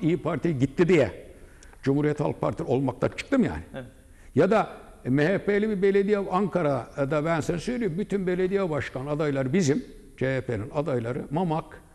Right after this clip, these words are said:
Speaker 1: ve şey hariç,
Speaker 2: Eti-,
Speaker 1: Yeni Mahalle
Speaker 2: evet.
Speaker 1: hariç, e, Etimeskut'ta Erdal Beşikçioğlu var, bilmiyorum. Diğerlerinin hepsi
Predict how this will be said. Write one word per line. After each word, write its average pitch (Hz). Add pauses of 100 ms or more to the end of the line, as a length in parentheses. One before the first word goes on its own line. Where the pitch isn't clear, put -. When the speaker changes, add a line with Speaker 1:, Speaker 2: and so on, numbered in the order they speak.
(500)
Speaker 1:
ve 143
şey 170
hariç, -
Speaker 2:
Eti-, - (100)
Speaker 1:
Yeni 143
Mahalle 131
Speaker 2:
evet. 98
Speaker 1:
hariç, 139 (720)
e, 123
Etimeskut'ta 156
Erdal 135
Beşikçioğlu 110
var, 127
bilmiyorum. 139
Diğerlerinin 165
hepsi -